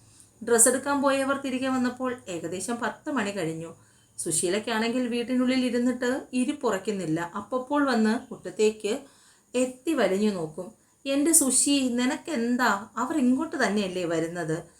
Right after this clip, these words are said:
വിജയൻ കസേരയിൽ ചാരി കിടന്നുകൊണ്ട് സുശീലയെ നോക്കി പറഞ്ഞു. "നിങ്ങളൊന്ന് പോയി നിങ്ങളുടെ ഒരു സുശി, വിളിക്കുമ്പോൾ തേങ്ങൻ ഒലിക്കുകയാണ്,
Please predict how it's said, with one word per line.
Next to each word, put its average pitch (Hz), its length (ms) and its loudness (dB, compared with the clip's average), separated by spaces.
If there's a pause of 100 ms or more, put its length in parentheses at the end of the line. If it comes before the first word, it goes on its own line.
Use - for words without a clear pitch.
(320)
വിജയൻ 180 380 -2
കസേരയിൽ 233 540 4
ചാരി 233 420 2
കിടന്നുകൊണ്ട് 226 600 0
സുശീലയെ 262 560 0
നോക്കി 214 300 -2
പറഞ്ഞു. 165 420 -8 (480)
"നിങ്ങളൊന്ന് 254 400 0
പോയി 196 180 -2
നിങ്ങളുടെ 196 380 -2
ഒരു 175 200 0
സുശി, 156 480 -2 (560)
വിളിക്കുമ്പോൾ 311 500 0
തേങ്ങൻ 254 400 2
ഒലിക്കുകയാണ്, 208 720 2